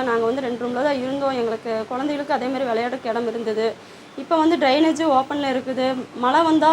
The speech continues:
தண்ணி, செப்டிக் தண்-, தண்ணி எல்லாம் வீட்டுக்குள்ள வந்துடுது. பாம்பு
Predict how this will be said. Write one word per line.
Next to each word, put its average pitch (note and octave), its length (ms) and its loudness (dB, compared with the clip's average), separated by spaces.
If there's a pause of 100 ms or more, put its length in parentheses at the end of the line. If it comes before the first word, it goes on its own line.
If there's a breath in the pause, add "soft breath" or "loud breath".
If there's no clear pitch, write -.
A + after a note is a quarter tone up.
தண்ணி, C#4+ 340 -2
செப்டிக் - 380 -8
தண்-, C#4 200 -4 (180)
தண்ணி C4+ 200 -2
எல்லாம் D4 320 4 (120)
வீட்டுக்குள்ள B3+ 360 -4
வந்துடுது. A#3 400 -2
பாம்பு D4 360 2